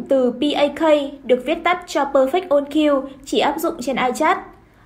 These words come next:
Đây là thành tích có được khi một ca khúc nào đó dẫn đầu tất cả các bảng xếp hạng, bao gồm cả bảng thời gian thực là Real Time, bảng hàng ngày, Daily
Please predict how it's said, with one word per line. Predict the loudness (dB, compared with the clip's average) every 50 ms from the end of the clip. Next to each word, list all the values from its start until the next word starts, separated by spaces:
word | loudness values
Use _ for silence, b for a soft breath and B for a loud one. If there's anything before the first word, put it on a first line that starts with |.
| b b 4
Đây | 4 6 6
là | 6 2
thành | 2 0 -2 0
tích | 2 2 0 0 -4 -10 -4
có | 0 2 2 4 2
được | 4 4 2 2 2
khi | -2 -2
một | -2 -2 -2 0
ca | -2 -2
khúc | 0 -2 -2 -2
nào | -2 0 0 0
đó | 2 2 2 2 0 0
dẫn | 0 -2 -4 -4 -2
đầu | 0 2 2 2 4
tất | 2 0 0
cả | 0 -2
các | -2 -2 0 0
bảng | 0 2 2
xếp | -2 -4 -6 0
hạng, | 2 2 2 2 B B B B B B B
bao | 0 2 2 2
gồm | 4 4 4 4 4 2 0
cả | 0 0
bảng | 2 2 0 0 0 -2 -2
thời | -2 0
gian | 0 0 -2 2 2
thực | 2 2 2 -2 -6 -6
là | -6 -4 0
Real | 0 0 0
Time, | 0 -2 0 2 2 2 0 -4 -8 B B B B -2
bảng | -2 0 0 0
hàng | -2 -2 0 0
ngày, | 2 4 4 4 2 0 -2 -2
Daily | 0 2 2 2 0 0 0 0 0 -2